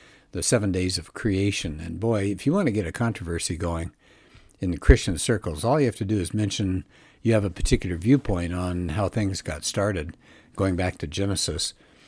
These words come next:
and, uh, watch people's faces, <laughs> and then, uh, maybe run for the, uh, exit. But anyway, so people get pretty worked up over this.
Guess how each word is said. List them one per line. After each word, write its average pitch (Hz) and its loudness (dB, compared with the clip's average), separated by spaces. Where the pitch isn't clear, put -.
and, 90 -2
uh, 80 -6
watch 110 2
people's 92 0
faces, 101 0
<laughs> - -8
and 117 6
then, 104 4
uh, 95 2
maybe 104 2
run 107 2
for 101 -4
the, 85 0
uh, 92 -6
exit. 101 -2
But 110 4
anyway, 104 6
so - -2
people 127 0
get 95 -2
pretty 104 2
worked 90 -4
up 92 -6
over 85 -6
this. 82 -4